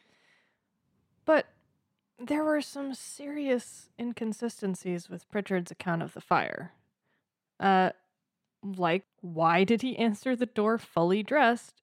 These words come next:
if he had only heard his son's calls minutes before the police rang the doorbell?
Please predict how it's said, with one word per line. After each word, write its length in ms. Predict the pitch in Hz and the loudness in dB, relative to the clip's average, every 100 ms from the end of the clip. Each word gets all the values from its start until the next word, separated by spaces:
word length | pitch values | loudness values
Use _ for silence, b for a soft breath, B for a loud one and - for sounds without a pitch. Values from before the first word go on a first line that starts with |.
| - | -6
if 140 | 185 | -6
he 100 | 185 | -4
had 180 | 180 175 - | -2 -2 0
only 280 | 180 208 208 | 2 2 2
heard 220 | 202 190 | 2 2
his 200 | 185 185 | 0 -2
son's 400 | - 185 185 - | -2 0 0 -4
calls 520 | - 247 196 185 - 190 | 2 6 6 4 0 -8
minutes 540 | 175 185 208 - - | -2 2 2 0 -6
before 340 | 175 - 165 | -12 -6 -8
the 80 | 160 | -8
police 400 | 165 165 160 170 | -8 -6 -6 -6
rang 220 | 165 160 165 | -6 -4 -4
the 60 | |
doorbell? 560 | 180 247 214 - - | 0 0 0 -4 -6